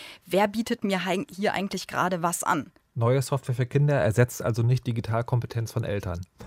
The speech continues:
Speaker 1: <laughs> Schön wär's, wenn wir da auch einfach mal ein Update machen könnten und dann wären wir alle ein bisschen besser. Nein, aber tatsächlich ist es genau das. Wir kriegen ganz viel angeboten in diesem Internet.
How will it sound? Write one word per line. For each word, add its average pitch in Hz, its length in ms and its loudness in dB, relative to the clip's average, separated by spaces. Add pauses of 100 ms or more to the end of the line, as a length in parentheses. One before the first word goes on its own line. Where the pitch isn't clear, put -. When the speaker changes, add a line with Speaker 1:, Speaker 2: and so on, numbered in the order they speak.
(480)
Speaker 1:
<laughs> 196 1000 0
Schön 294 300 6
wär's, 285 220 4
wenn 277 80 2
wir 240 100 2
da 220 140 2
auch 294 120 4
einfach 202 240 2
mal 185 120 4
ein 175 80 0
Update 180 360 2
machen 156 260 0
könnten 180 440 0
und 214 140 4
dann 202 140 4
wären 196 140 2
wir 208 80 4
alle 196 140 4
ein 196 80 0
bisschen 208 260 0
besser. 196 360 2 (320)
Nein, 262 180 4
aber 226 120 2
tatsächlich - 540 -4
ist 196 100 -4
es 196 160 -6
genau 175 300 0
das. 226 260 -2
Wir 175 80 -2
kriegen 202 460 -2
ganz 220 400 2
viel 208 360 -2
angeboten 180 640 -2
in 233 100 0
diesem 226 200 -2
Internet. 240 460 -4